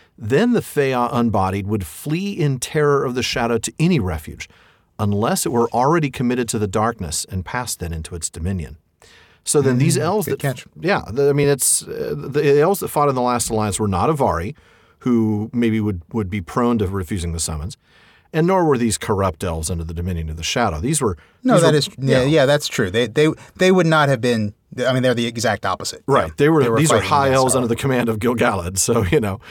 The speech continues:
Speaker 1: um, I have
Speaker 2: Yeah.
Speaker 1: a, a hard time buying the notion that after giving their lives in the Last Alliance, they would somehow refuse the summons, because that would mean refusing to be rehoused. So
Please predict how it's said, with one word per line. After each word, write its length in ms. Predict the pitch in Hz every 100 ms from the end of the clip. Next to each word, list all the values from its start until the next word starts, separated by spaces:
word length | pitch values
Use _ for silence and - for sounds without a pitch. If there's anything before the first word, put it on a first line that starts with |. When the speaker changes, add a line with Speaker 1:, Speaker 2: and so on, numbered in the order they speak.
| - - -
Speaker 1:
um, 380 | 123 110 107 110
I 140 | 143
have 100 | 170
Speaker 2:
Yeah. 60 | 127
Speaker 1:
a, 160 | 120 120
a 20 |
hard 260 | 107 131 120
time 240 | 127 113
buying 280 | 107 107 101
the 60 | 101
notion 360 | 107 107 -
that 100 | 95
after 280 | 98 98 104
giving 240 | 101 113 107
their 160 | 101
lives 340 | 104 104 101 92
in 60 |
the 60 | 95
Last 320 | 101 107 92
Alliance, 500 | 87 110 131 95 85
they 140 | 107 95
would 120 | 87
somehow 280 | 117 104 90
refuse 400 | 87 131 113 92
the 100 | 87
summons, 540 | 156 175 85 80 - _ - -
because 160 | 160 156
that 140 | 185
would 100 | 202
mean 200 | 160 160
refusing 380 | 151 147 160 143
to 60 | 131
be 120 | 131
rehoused. 560 | 120 117 208 175 - -
So 260 | - 131